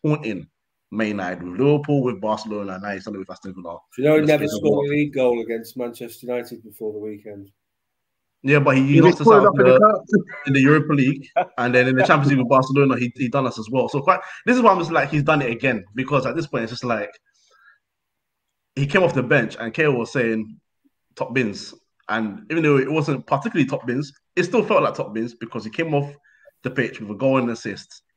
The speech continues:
Speaker 1: and changed the game just like that. And that's what it is with Man United. And shout out Gerrard, because it seems like what he likes to do is that sub, even though they went two nil down,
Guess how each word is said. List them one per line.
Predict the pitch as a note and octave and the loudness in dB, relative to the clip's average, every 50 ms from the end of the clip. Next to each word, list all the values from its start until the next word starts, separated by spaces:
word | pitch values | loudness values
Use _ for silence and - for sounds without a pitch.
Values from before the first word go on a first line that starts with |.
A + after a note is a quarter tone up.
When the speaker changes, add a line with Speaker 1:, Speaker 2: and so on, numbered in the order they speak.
| _ _ _ _ _ | _ _ _ _ _
Speaker 1:
and | G#2 A2+ A2 G#2+ | -6 -6 -6 -6
changed | - C#3 A#2+ G#2+ F#2+ | -4 -6 -6 -6 -6
the | A2 | -8
game | G2+ G#2+ G2+ G2+ | -8 -8 -8 -10
just | F#2+ F#2+ | -10 -10
like | G#2 F2 D2+ | -12 -10 -10
that. | E2+ E2+ D2+ - - _ _ _ _ _ _ | -12 -12 -14 -16 -20 _ _ _ _ _ _
And | - G#2 A2 | -10 -8 -6
that's | C3 C3 | -6 -4
what | C3+ C3+ A#2 | -4 -6 -6
it | A#2 | -6
is | A#2 G#2 | -8 -8
with | G#2+ G2+ | -10 -10
Man | G#2 F#2+ | -10 -10
United. | F#2+ F#2+ F#2 F2 E2+ E2 | -10 -10 -10 -10 -12 -12
And | E2+ F#2 G#2+ | -12 -14 -6
shout | - D#3+ C#3+ B2+ A2+ | -2 0 0 0 0
out | - | -2
Gerrard, | C3+ B2+ A2+ G2+ G2 | -2 -2 -2 -4 -6
because | F#2+ G2 - G2+ G2+ | -8 -10 -10 -10 -12
it | F#2+ - | -10 -8
seems | - B2 A2 G2+ | -8 -8 -6 -4
like | A2+ A2 G#2 G#2 - - | -4 -4 -4 -6 -8 -10
what | A#2 A#2 A2 | -8 -8 -6
he | A#2 | -6
likes | A2 G#2 F#2 - | -6 -8 -8 -10
to | G#2+ | -12
do | G2 G#2+ A2 G#2 G2+ | -8 -6 -6 -6 -6
is | G2 G2 F#2+ F#2+ - _ _ _ _ _ _ _ _ _ _ - | -8 -10 -10 -12 -18 _ _ _ _ _ _ _ _ _ _ -4
that | D3+ D3+ - | -4 -4 0
sub, | - E3 C3+ A2+ | 2 2 2 2
even | C#3 C#3 D3 | 0 0 0
though | D3 C3+ | 0 0
they | C3 | 0
went | C3 C3 C3 | -2 -4 -4
two | - C#3+ C3+ | -4 -2 -2
nil | B2 A#2+ A2+ G#2 | -2 -2 -4 -4
down, | A2 G#2 G#2 A#2 - | -4 -4 -4 -6 -8